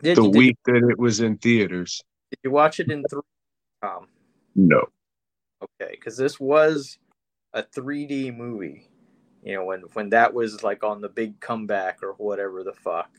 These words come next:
Speaker 1: Uh, and w-, I didn't know that as I was watching it until afterwards. I said, "Oh, maybe that's why it looks so shitty." Aside from, you know, maybe they spent less money,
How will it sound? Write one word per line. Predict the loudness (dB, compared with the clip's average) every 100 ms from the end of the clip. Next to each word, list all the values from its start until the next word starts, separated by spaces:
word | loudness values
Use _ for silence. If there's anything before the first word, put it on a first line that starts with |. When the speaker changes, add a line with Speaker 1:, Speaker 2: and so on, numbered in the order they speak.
| -12
Speaker 1:
Uh, | -8 -6 -8 -12 _ _ _ _ _ _ _ _ _ -2
and | 2 2 0 -4 -12 -18 _
w-, | -12 -10 -10 _ _ _ -2
I | -2
didn't | -2 -4
know | -4 0
that | 0 0 -4
as | -10
I | -8
was | -8 -8
watching | -10 -8 -10 -14 -14
it | -12 -14 -14
until | -16 -8 -6 -2
afterwards. | -2 -4 -6 -6 -6 -10
I |
said, | -14 -14
"Oh, | -12 -10
maybe | -8 -8 -8 -6
that's | -4 -6 -6
why | -2 -2
it | -2
looks | -6 -10 -8
so | -8 -8
shitty." | -10 -10 -10 -12
Aside | -6 -2 -2 -4
from, | -12 -12
you | -14
know, | -12 -12
maybe | -14 -18 -14
they | -16
spent | -8 -8 -4
less | -4 -4 -6
money, | -8 -6 -6 -10